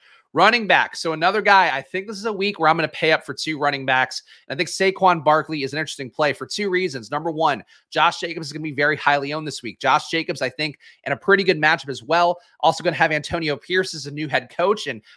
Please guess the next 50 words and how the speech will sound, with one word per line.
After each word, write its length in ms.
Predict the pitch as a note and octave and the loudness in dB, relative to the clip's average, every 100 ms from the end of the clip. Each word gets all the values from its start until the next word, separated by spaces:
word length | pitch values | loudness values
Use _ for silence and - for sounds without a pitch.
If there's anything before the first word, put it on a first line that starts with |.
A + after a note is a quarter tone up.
| _ | _
one 240 | C#3 G#3+ | -2 0
tendency 460 | G#3 A3 A3 - G#3+ | -2 -4 -4 -4 -6
that 100 | - | 2
I've 200 | C#3+ E3 | 4 4
observed 380 | E3 C3 D3+ C#3+ | 0 -2 -2 -2
over 100 | C3 | -4
the 60 | C3 | -6
course 320 | - C#3+ - | -4 -4 -4
of 80 | - | -2
time, 320 | C#3+ C3+ A2 - - | 0 0 -4 -14 -4
guys 180 | C#3 F3+ | 2 2
like 140 | G3 E3 | 2 0
Josh 340 | F3 E3 - | 2 2 2
Jacobs 360 | F3 D#3+ C#3+ - | -6 -6 -10 -8
tend 160 | D#3+ | -10
to 40 | D#3+ | -6
get 120 | D#3+ | -4
a 60 | C3+ | -2
little 240 | D3 F#3+ | 0 0
bit 100 | G3 | 0
more 200 | F3 E3+ | -2 -2
work 280 | D#3+ D#3+ D#3 | 0 0 0
when 100 | D3 | -4
it's 120 | B2+ | -6
a 60 | A#2+ | -6
defensively 560 | B2 - D3 D3 D3+ | -6 -4 -4 -6 -8
minded 320 | C3+ C3+ B2 - | -2 -2 -2 -2
co-, 180 | D#3+ - | -2 0
um, 160 | A#2 A2 C#3 | -4 -6 -6
defensively 300 | - D#3+ D#3 | -4 -4 -2
minded 260 | C#3 A2+ | -2 -2
coach 220 | D3 F3 | -4 0
out 180 | C#3+ G#2 | 0 0
there, 220 | G#2+ A#2+ - - - | -2 -4 -6 -20 -8
'cause 80 | D#3 | 2
they 140 | G3+ | 4
think 120 | G#3+ | 4
the 60 | F#3 | -2
defense 340 | D#3 F#3+ F3+ | -4 -2 -4
can 140 | - D#3 | -4 -4
win 140 | E3 | -2
them 160 | D3+ A#2 | -2 -2
games. 320 | C#3 C#3+ A#2+ | -4 -4 -6
So 40 | - | -8
they 80 | C3+ | -8
just 160 | D3 | -6
wanna 160 | D3+ D3 | -6 -6
keep 260 | - D#3+ | -8 -10
the 80 | C#3 | -2
offense 460 | C3 C#3+ C3 A#2+ | 2 2 0 -8